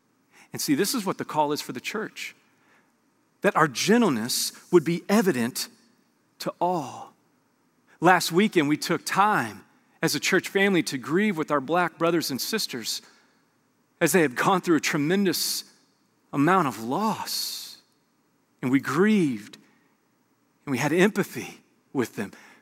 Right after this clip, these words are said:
because the Lord is near to us. Psalm thirty-four eighteen, "The Lord is near to the brokenhearted, and he saves those who are crushed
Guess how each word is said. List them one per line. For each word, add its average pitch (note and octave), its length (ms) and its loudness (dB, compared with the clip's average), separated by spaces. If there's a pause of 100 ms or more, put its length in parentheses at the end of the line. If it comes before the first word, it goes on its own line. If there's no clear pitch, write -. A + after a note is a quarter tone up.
(120)
because D#3 220 -4
the D3 80 2
Lord D3+ 280 4
is C3 160 -2
near G#3 540 4 (200)
to - 140 -4
us. - 360 -8 (160)
Psalm F3 280 0
thirty-four F#3+ 640 2
eighteen, G3 760 -2 (240)
"The D3+ 100 0
Lord E3+ 260 4
is C#3+ 160 0
near G#3 280 4
to A#3 80 0
the E3 100 -2
brokenhearted, C#3+ 680 -2
and C3+ 140 -6
he D#3 100 -4
saves F#3+ 580 0
those F#3 360 -4
who F#3 120 -4
are D3+ 140 0
crushed - 560 -6